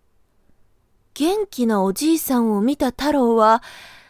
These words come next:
自分が騙されたことに気づきました。「しまっ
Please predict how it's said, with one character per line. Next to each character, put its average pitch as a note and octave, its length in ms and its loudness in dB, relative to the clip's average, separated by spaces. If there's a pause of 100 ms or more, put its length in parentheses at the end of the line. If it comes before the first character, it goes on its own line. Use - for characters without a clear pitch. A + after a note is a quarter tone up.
(240)
自 G#3 280 -2
分 A3 260 2
が A3 160 2
騙 A3+ 300 2
さ D4+ 160 -2
れ D4+ 120 -2
た B3 140 -6
こ - 140 -6
と C4+ 100 0
に A3+ 160 0
気 - 240 -8
づ - 160 -8
き D4+ 160 -6
ま C#4 140 -6
し - 200 -10
た。 - 160 -6 (2000)
「し - 420 0
ま F4+ 160 2
っ G4 40 -4